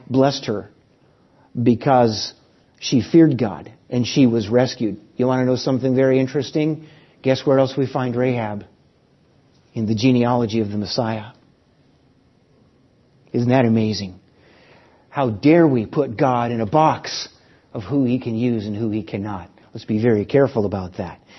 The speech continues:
Remember, living by faith will make you do unusual things, and it'll make you stick your neck out. Now, let's look at the text here, beginning at verse thirty-two again. "What more shall I say?" You know,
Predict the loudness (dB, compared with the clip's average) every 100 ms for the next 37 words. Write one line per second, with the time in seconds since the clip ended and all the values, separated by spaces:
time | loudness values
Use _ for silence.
0 | -6 2 4 6 6 6 8 6 8 6
1 | 6 6 6 4 -12 -2 4 6 4 2
2 | 4 6 8 8 8 6 6 4 4 2
3 | 4 2 0 -14 -2 4 6 6 6 4
4 | 0 2 2 4 4 4 4 2 2 2
5 | 4 6 6 4 2 2 -2 4 4 4
6 | 4 4 4 -2 -2 2 4 6 4 4
7 | 2 4 4 4 4 6 6 6 4 4
8 | 4 -2 -4 4 6 8 10 8 6 6
9 | 8 8 6 6 8 8 8 6